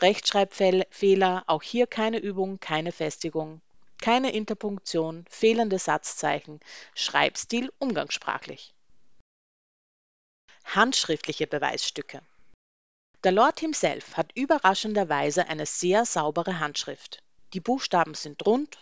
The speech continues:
zusammenhängend und klar. Viele Legasthene-Personen haben eine sehr schwer identifizierbare Schrift. Die Buchstaben sind oft kantiger, fahren nach unten hinaus und hängen nicht an den darauf folgenden Buchstaben.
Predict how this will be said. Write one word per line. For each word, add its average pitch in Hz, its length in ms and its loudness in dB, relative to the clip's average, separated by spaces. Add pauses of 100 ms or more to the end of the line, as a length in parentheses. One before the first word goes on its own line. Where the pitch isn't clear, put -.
zusammenhängend 165 960 -4
und 240 180 -8
klar. 131 380 0 (800)
Viele 285 320 4
Legasthene-Personen 220 1160 0
haben 175 240 2
eine 165 180 -4
sehr 190 380 2
schwer 180 560 0
identifizierbare 180 960 -2
Schrift. - 480 -6 (600)
Die 208 80 -6
Buchstaben 180 560 2
sind 165 240 -6
oft - 220 -8
kantiger, 202 600 0
fahren 185 460 0
nach 180 160 -4
unten 233 400 -4
hinaus 160 640 0
und 175 200 -10
hängen 180 360 0
nicht 247 280 -4
an 190 120 -4
den 180 140 -2
darauf 160 340 0
folgenden 160 600 0
Buchstaben. 139 600 -8